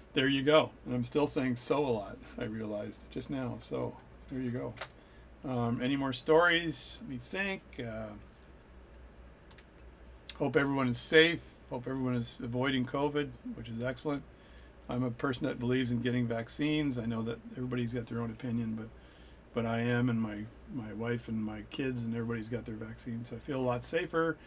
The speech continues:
and I'll let you know if it's right or wrong about twenty years from now. We'll catch up on you. So there you go. That's it. Uh, yabber yabber, yabba dabba doo,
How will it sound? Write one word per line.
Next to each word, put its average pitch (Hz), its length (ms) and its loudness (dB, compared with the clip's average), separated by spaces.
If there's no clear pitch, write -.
and 131 180 0
I'll 120 80 2
let 123 180 0
you 131 60 0
know 120 160 2
if 120 160 -2
it's - 300 -8
right 123 200 0
or 117 100 0
wrong 127 340 4
about 120 240 0
twenty 139 200 0
years 160 160 2
from 123 120 0
now. 110 140 -2
We'll 127 140 -4
catch 123 260 -6
up 143 160 -6
on 110 120 -8
you. 110 80 -10
So 127 120 6
there 160 140 10
you 147 60 6
go. 185 300 8
That's 139 220 -4
it. 190 160 2
Uh, 120 380 0
yabber 135 280 0
yabber, 139 440 2
yabba 131 200 2
dabba 127 200 0
doo, 131 320 2